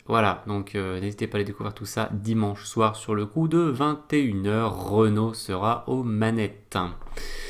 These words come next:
Renaud qui a très bien réussi d'ailleurs sa saison, euh, de classique et il va monter en première division.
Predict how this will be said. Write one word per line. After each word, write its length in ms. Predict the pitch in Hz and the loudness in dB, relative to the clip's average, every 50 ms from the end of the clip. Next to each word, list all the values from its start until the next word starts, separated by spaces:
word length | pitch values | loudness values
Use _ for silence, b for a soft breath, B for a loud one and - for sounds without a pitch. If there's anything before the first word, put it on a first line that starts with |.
| B B B B B - | B B B B B -14
Renaud 260 | - 98 90 95 101 | -10 -6 -4 -4 -4
qui 140 | 101 - - | -4 -4 -8
a 60 | - | -6
très 240 | - - - - 101 | -6 -6 -6 -4 -4
bien 160 | 98 104 104 | -2 -2 -2
réussi 200 | 98 98 - 110 | -2 -2 -4 -4
d'ailleurs 280 | 101 101 98 101 101 - | -2 -2 -2 -2 -4 -8
sa 240 | - - 101 98 | -8 -8 -8 -6
saison, 680 | 101 - - - - - 104 101 95 101 101 104 110 - - - | -6 -8 -8 -8 -6 -4 -4 -4 -2 -2 -2 -2 -4 -6 -10 -12
euh, 260 | - 101 101 101 107 107 | -10 -8 -8 -8 -8 -8
de 340 | 104 104 117 - - - - - | -2 0 0 0 0 -4 -12 -6
classique 600 | - 117 113 107 104 - - 117 113 110 - - | 0 2 2 2 2 0 -4 -4 -6 -6 -6 -6
et 80 | 101 95 | -6 -4
il 320 | 92 90 90 90 92 98 | -4 -6 -8 -8 -8 -6
va 100 | 98 95 | -6 -6
monter 320 | 95 92 92 92 - - | -6 -6 -8 -8 -4 -4
en 100 | 104 95 | -4 -4
première 320 | 95 - 113 104 101 95 92 | -2 -2 0 0 0 0 -4
division. 360 | 98 104 95 101 98 - - | -6 -8 -8 -8 -10 -10 -14